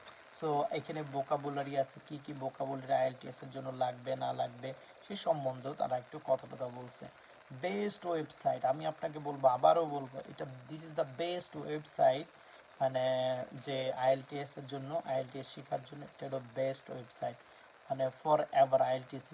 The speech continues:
স্পিকিংয়ের জন্য। দেখেন, যদি আইএলটিএস স্পিকিং যদি দেখতে চান, এই যে আইএলটিএস স্পিকিংয়ে কীভাবে কী করতে হবে না করতে হবে, সব কিছু এখানে দেওয়া আছে।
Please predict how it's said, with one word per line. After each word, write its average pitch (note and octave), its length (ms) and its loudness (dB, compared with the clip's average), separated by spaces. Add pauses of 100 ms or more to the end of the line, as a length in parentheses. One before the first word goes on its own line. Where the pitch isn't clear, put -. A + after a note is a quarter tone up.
স্পিকিংয়ের C#3+ 560 -8
জন্য। C3 160 -6 (160)
দেখেন, B2+ 240 -10
যদি B2+ 160 -6
আইএলটিএস B2 320 -10 (140)
স্পিকিং C#3 260 -10 (100)
যদি C3+ 200 -12
দেখতে - 280 -12
চান, - 120 -4 (480)
এই C#3+ 120 -2
যে C3 60 6 (120)
আইএলটিএস B2 360 -2 (160)
স্পিকিংয়ে C3 480 -10 (100)
কীভাবে C3 300 -6 (100)
কী - 80 -20 (100)
করতে C#3+ 260 -8
হবে B2 240 -4
না A#2+ 60 -4 (120)
করতে - 280 -12
হবে, B2 120 -6 (140)
সব - 120 -8 (100)
কিছু C#3+ 260 -10
এখানে C3 200 -8 (100)
দেওয়া C3 260 8
আছে। - 160 -4